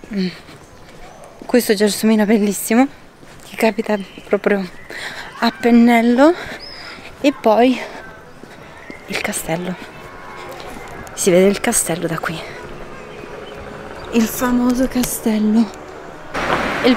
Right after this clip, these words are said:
punto è che mi piacerebbe molto vedere il centro. C'è un tramonto pazzesco adesso.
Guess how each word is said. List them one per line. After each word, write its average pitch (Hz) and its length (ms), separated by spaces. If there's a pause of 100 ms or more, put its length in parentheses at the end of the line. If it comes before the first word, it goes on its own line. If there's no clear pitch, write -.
punto 403 340
è 214 320
che 202 400 (1200)
mi 240 120
piacerebbe 262 600
molto 226 720 (240)
vedere 208 360
il 262 120
centro. 175 580 (1500)
C'è 214 120
un 202 80
tramonto 190 440
pazzesco 170 600
adesso. 170 360